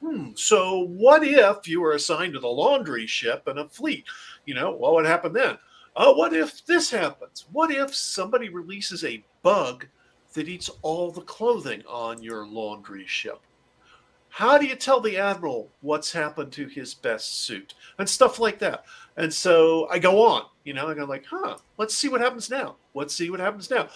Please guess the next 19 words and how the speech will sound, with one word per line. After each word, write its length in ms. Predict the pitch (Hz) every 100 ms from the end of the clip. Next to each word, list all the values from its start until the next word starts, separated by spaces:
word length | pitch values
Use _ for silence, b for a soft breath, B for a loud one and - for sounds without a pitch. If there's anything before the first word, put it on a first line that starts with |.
| B B B
And, 600 | 175 170 170 165 165 165 156 _
and 160 | 165 165
it's 160 | 175
a 60 | 196
lot 240 | 185 180
of 80 | 175
fun. 340 | - 240 127 - _ _ _ _ -
Now, 200 | 170 165
when 180 | 165 165
I 160 | 156 143
do 160 | 190 254
this, 400 | 196 147 135 - -
I'm 400 | 135 139 143 131
looking 240 | 135 214 180
at 60 |
my 80 | 127
characters. 640 | - 139 131 - - - - _ _ _ _ _
So 600 | - - 127 123 120 -
I, 160 | 139